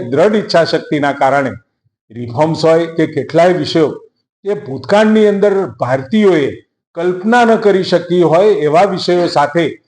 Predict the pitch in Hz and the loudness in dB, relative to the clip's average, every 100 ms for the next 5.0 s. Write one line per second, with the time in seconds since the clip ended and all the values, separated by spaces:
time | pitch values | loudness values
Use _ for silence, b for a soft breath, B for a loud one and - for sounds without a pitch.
0 | _ _ _ 160 156 214 233 220 214 214 | _ _ _ -16 -2 2 4 4 2 2
1 | 208 160 147 - 226 220 196 185 180 180 | 0 -2 -4 0 0 2 2 2 2 0
2 | 139 165 131 127 - - 160 151 139 160 | 0 0 0 -8 -18 -6 0 0 2 0
3 | 165 165 147 117 143 156 151 135 156 139 | 0 -2 -2 -2 0 0 -2 -2 -2 -2
4 | 127 135 143 143 143 147 151 147 143 151 | -2 -2 2 2 2 0 0 -2 -2 -4